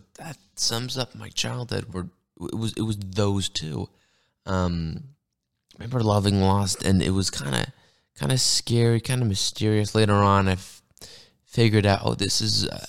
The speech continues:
metaphor for Hollywood, I guess. Um, and it, it was just fantastic. There was a lot I didn't know. I was just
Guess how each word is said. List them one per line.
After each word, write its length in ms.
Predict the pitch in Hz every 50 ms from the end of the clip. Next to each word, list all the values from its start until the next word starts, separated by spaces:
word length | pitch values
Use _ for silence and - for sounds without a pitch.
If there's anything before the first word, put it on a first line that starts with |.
| -
metaphor 720 | 78 95 101 104 107 113 110 - - 104 101 104 104 101 98
for 220 | 98 - 95 95
Hollywood, 520 | 104 107 98 101 107 120 123 123 123 117 113
I 100 | 113 107
guess. 320 | 107 107 107 104 104 - - _ _ - _ _ _ _ _ -
Um, 340 | 92 92 90 85 85 85 - - _ _ _ _ _ _ _ _ _ _ _ - - - - - - - - - _ _ _ - _ _ _ _ _ _ _ _ _ _ _ _ _ _
and 120 | 113 113
it, 200 | 117 117 117 110 104 _ _ _ _ _ _ - - - - _ _ _ _ _ _
it 60 | 117
was 120 | 117 120
just 340 | - - 143 147 - - -
fantastic. 1000 | - - - - 101 90 90 - - - - - 143 139 139 - - - - -
There 640 | - - _ _ _ _ _ _ _ - - _ _
was 120 | 107 104
a 40 | 110
lot 160 | 117 131 135
I 60 | 127 120
didn't 300 | 110 113 107 - - 98
know. 360 | 95 92 95 101 101 107 - _ _ _ _ - - - _ _ _ _ _ _ _ -
I 60 | 110
was 160 | 110 113 -
just 280 | - - - - -